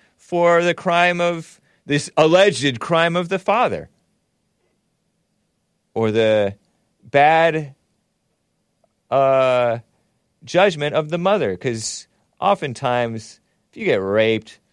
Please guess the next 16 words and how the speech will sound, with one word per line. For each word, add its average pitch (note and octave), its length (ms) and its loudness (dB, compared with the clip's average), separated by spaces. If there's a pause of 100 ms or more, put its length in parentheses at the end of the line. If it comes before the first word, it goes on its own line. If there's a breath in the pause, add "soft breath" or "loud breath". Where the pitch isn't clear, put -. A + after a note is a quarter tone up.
(380)
you're G3+ 140 2
in F#3 60 0
a C3+ 80 0
place A#2+ 420 -2
where A2+ 80 -4
you G#2+ 40 -2
don't G#2 160 -4
belong. A#2 600 -2 (840)
You're D3+ 420 -2
in A2 140 -8
a G2 100 -6
time C3+ 440 -2
where C3 100 -4
you B2+ 80 -4
don't B2+ 160 -4
belong. B2 540 -4